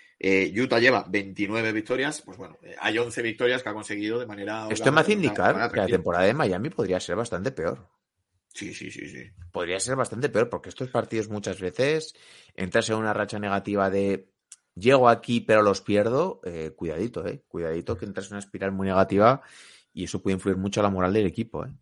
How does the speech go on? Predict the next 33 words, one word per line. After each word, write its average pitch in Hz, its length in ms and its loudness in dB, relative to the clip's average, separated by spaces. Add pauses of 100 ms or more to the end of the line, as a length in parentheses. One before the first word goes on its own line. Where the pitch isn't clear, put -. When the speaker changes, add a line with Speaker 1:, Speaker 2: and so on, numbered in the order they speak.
(120)
Speaker 2:
de 87 140 -4
"no 90 100 -4
nos 98 160 -2
vemos 101 220 -2
capaces 95 400 -2
de 95 100 -2
ganar". 110 560 -2 (1400)
Speaker 1:
Es - 140 -8
que 151 100 4
los 151 80 6
Speaker 2:
Cuidado. - 120 2
Speaker 1:
números 147 280 6
de, 123 380 6
de, 98 300 -2
de 92 140 -2
Miami 92 340 -6
en 127 80 0
ataque 139 460 0 (400)
Speaker 2:
Mm. 76 120 -14 (140)
Speaker 1:
no 101 200 -6
son 156 220 0
para 127 180 10
nada 76 220 -6
buenos. 123 480 -8
Es - 40 -20
que - 60 -6
los 104 140 -4
números 113 240 0
Speaker 2:
No, - 20 2
Speaker 1:
de 117 60 2
Speaker 2:
no. 110 60 2
Speaker 1:
Miami 107 160 -2
en 110 80 -4